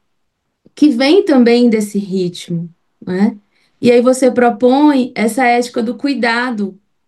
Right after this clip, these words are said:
como possibilidade de nos encontrarmos para fazer nada, nada, nada, como diz o poema de Liana Ferraz, é, se encontrar pra romper,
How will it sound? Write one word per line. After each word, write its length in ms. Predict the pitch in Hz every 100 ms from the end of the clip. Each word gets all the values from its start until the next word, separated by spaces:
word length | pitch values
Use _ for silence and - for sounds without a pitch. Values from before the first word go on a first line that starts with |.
| _
como 500 | 240 226 233 233 220
possibilidade 1080 | 240 240 247 226 233 202 220 233 247 233 220
de 560 | 202 226 220 214 208 _ _ -
nos 200 | 214 208
encontrarmos 1080 | 233 208 208 208 214 247 277 262 262 254
para 500 | - 220 214 208 208
fazer 400 | 202 214 208 214
nada, 480 | 208 202 214 233 208
nada, 400 | 208 208 214 196
nada, 480 | 190 196 220 233 214
como 240 | 220 208 202
diz 200 | 202 202
o 80 |
poema 360 | 208 202 196 196
de 100 | 185
Liana 600 | 196 190 190 190 180 175 - _
Ferraz, 880 | - 190 190 180 190 202 214 226 - _ _ _ _ _ _ _
é, 720 | 196 190 190 185 185 180 180 -
se 180 | -
encontrar 920 | 254 254 240 240 240 226 277 285 269 -
pra 180 | 240 247
romper, 840 | 254 311 359 - 254 240 285 381